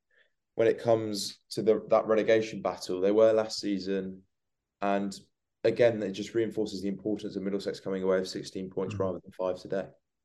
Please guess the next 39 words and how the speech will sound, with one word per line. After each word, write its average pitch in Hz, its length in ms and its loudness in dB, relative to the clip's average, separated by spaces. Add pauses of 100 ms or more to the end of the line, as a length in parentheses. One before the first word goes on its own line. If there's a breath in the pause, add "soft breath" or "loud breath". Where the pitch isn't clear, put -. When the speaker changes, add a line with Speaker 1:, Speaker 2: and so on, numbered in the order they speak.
Speaker 2:
Yeah, 107 160 -4
yeah. 95 220 0 (240)
Uh, 107 180 2
can 123 140 2
I - 20 6
get - 160 4
a - 20 -12
quick - 200 2
time 104 160 2
check? - 140 2 (760)
Speaker 1:
Uh, 101 280 4
we 107 140 0
have 107 180 2
got 104 240 6 (480 soft breath)
one 113 160 -2
minute 107 220 -2
fifty-one 95 440 -4
left. 82 320 -8 (180)
Speaker 2:
Christ. 104 400 4
Okay. 101 280 4 (320 loud breath)
Uh, 107 180 4
shout 127 240 6
out 120 120 8
to 120 60 0
Colin 117 240 6
de 113 60 4
Grandhomme 104 540 4 (520)
for, 95 380 8
uh, 90 380 2
unreal 104 500 6
grab, 92 480 2
Superman, 92 600 0
Andrew 95 240 -2
Strauss 90 320 0
lookalike 95 480 0
diving 92 260 0
to 92 140 -2
his 92 100 -2
right. 113 320 4